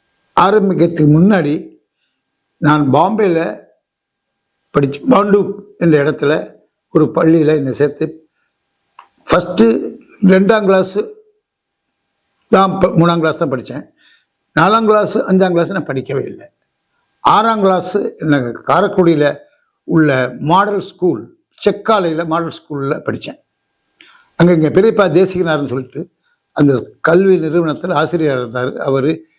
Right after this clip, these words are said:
ராதாகிருஷ்ணன், எங்க மாமா ஒருத்தர், அங்க ஆசிரியரா பணிபுரிஞ்சதுனால நாலாவது, அஞ்சாவது படிக்காமல் ஆறாவது சேர்ந்தேன். அதுக்கப்புறம் நாங்க சொந்த ஊர் தஞ்சாவூர்ன்றதுனால, மாரியம்மன் கோயில்னால, அங்க வீடு நிலமெல்லாம் அங்க இருந்ததுனால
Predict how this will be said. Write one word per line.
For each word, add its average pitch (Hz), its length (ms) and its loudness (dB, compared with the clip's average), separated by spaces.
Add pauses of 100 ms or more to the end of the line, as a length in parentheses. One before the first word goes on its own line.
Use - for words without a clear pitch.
(180)
ராதாகிருஷ்ணன், 165 540 0
எங்க 120 200 0
மாமா 143 280 0
ஒருத்தர், 135 260 -12
அங்க 120 500 -6 (360)
ஆசிரியரா 143 400 0
பணிபுரிஞ்சதுனால 123 720 -2 (1300)
நாலாவது, 226 800 2
அஞ்சாவது 208 360 0
படிக்காமல் 185 580 -4
ஆறாவது 180 520 -2
சேர்ந்தேன். 110 300 -18 (440)
அதுக்கப்புறம் 196 840 -2
நாங்க 170 360 0
சொந்த 208 320 2
ஊர் 196 160 2
தஞ்சாவூர்ன்றதுனால, 175 960 -2
மாரியம்மன் 170 380 -2
கோயில்னால, 131 600 -4 (440)
அங்க 185 260 2
வீடு 185 380 2
நிலமெல்லாம் 170 400 -4
அங்க 160 220 -2
இருந்ததுனால 147 600 -6